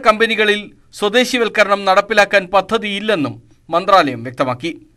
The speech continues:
രാജ്യത്തെ ഫ്രീസോ കമ്പനികളിൽ ആയിരത്തി അറുന്നൂറ് ഇമറാത്തികളാണ് ജോലി ചെയ്യുന്നത്. വരും മാസങ്ങളിൽ കൂടുതൽ സ്വദേശികൾക്ക് സ്വകാര്യ മേഖലയിൽ ജോലി ലഭ്യമാകുമെന്നും മന്ത്രി അറിയിച്ചു. സ്വകാര്യ മേഖലയിൽ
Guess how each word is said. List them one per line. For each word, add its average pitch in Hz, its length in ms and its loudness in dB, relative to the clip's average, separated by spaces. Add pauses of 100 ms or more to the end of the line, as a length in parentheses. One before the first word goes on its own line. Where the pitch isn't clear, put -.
(140)
രാജ്യത്തെ 240 500 2
ഫ്രീസോ 226 420 0
കമ്പനികളിൽ 208 480 -2 (220)
ആയിരത്തി 226 480 0
അറുന്നൂറ് 202 400 0 (160)
ഇമറാത്തികളാണ് 196 720 2 (120)
ജോലി 180 280 -2
ചെയ്യുന്നത്. 143 380 2 (400)
വരും 226 320 2
മാസങ്ങളിൽ 208 440 0 (140)
കൂടുതൽ 202 360 -2
സ്വദേശികൾക്ക് 202 680 -2 (100)
സ്വകാര്യ 214 420 2
മേഖലയിൽ 190 420 -4 (120)
ജോലി 202 280 0
ലഭ്യമാകുമെന്നും 190 760 -2
മന്ത്രി 170 240 -4 (200)
അറിയിച്ചു. 147 380 -4 (460)
സ്വകാര്യ 262 420 4
മേഖലയിൽ 226 400 0